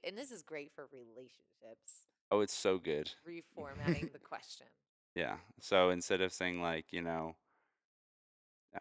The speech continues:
Speaker 2: don't know, it could be any kinda thing like, "Hey, you know,
Speaker 1: Did you check in
Speaker 2: did,
Speaker 1: with
Speaker 2: did you
Speaker 1: somebody?
Speaker 2: check the emails?" Or like, "Hey, what'd you think about that email?"
Speaker 1: S-, so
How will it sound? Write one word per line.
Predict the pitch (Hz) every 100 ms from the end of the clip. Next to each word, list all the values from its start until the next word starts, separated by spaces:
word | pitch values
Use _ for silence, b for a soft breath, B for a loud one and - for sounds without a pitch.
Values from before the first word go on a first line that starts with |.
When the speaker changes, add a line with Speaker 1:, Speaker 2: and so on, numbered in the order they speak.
| -
Speaker 2:
don't | -
know, | - 82
it |
could | - 80
be | 82
any | 80 78
kinda | 78 80
thing | 80 80 78
like, | 76 80
"Hey, | - 87 82 82
you | 76 69
know, | 76 80 - -
Speaker 1:
Did | 165
you |
check | 151 170 -
in | 139
Speaker 2:
did, |
Speaker 1:
with | 135 - 120 98
Speaker 2:
did | 95
you | 92
Speaker 1:
somebody? |
Speaker 2:
check | - 95 -
the | 90
emails?" | 80 73 64 76 -
Or |
like, | 80 80
"Hey, | 107 107
what'd | 101 101
you |
think | - 98
about | 87 85 -
that | 78
email?" | 76 76 - - - _ _ _ _ _
Speaker 1:
S-, | -
so | -